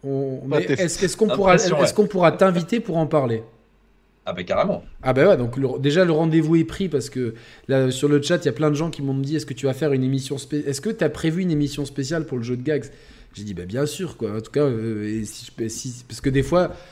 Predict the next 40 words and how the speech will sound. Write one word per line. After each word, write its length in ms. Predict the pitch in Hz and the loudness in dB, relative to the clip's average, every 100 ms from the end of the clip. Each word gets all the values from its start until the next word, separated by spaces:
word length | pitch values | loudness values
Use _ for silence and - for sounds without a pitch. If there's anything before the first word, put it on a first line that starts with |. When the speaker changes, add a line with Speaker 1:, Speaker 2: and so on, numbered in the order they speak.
| - | -20
Speaker 1:
certains 360 | - - 123 139 | -10 -6 -2 0
développeurs 460 | 135 123 127 147 160 | 0 0 0 0 0
n'ont 120 | 117 | 0
pas 100 | 135 | 0
le 60 | 131 | 2
droit 180 | 143 | 2
de 60 | 151 | 2
s'exprimer 500 | 135 113 - 123 131 | -2 -12 -8 -2 -2
sur 180 | 127 104 | -4 -8
leur 120 | 104 | -10
propre 340 | - 104 - | -8 -8 -8
jeu. 220 | 101 123 160 | -4 -2 -2
Donc, 240 | 123 110 | -4 -6
euh, 460 | 107 98 98 95 95 | -8 -6 -6 -8 -8
quand 120 | - | -4
le 100 | 131 | -2
jeu 160 | 127 123 | 0 -2
de 60 | 120 | 0
Gags 200 | 139 135 | 0 0
sortira, 560 | 123 113 120 120 180 - - | -6 -8 -4 -2 -2 -6 -16
Speaker 3:
Si, 100 | - | -14
si, 240 | - 139 | -8 -4
Speaker 1:
eh 60 | 117 | 0
Speaker 3:
si, 60 | |
Speaker 1:
ben, 100 | 131 | 0
le 100 | 127 | 2
Speaker 3:
si. 60 | 123 | 2
Speaker 1:
rendez-vous 360 | 156 147 131 131 | 2 2 2 0
est 40 | |
pris, 200 | - 175 | -2 -4
Gags 260 | 151 156 143 | 2 2 2
viendra 580 | 127 131 117 131 175 | -2 -4 0 2 6
et, 200 | 151 123 | 6 4
et 20 | 117 | 0
comme 200 | 120 113 | -4 -2
ça, 160 | 151 | 0
on, 200 | 160 135 | 2 0
on, 300 | 120 123 117 117 | -2 -4 -4 -4
on 80 | |
lui, 300 | 120 113 113 | -4 -2 -6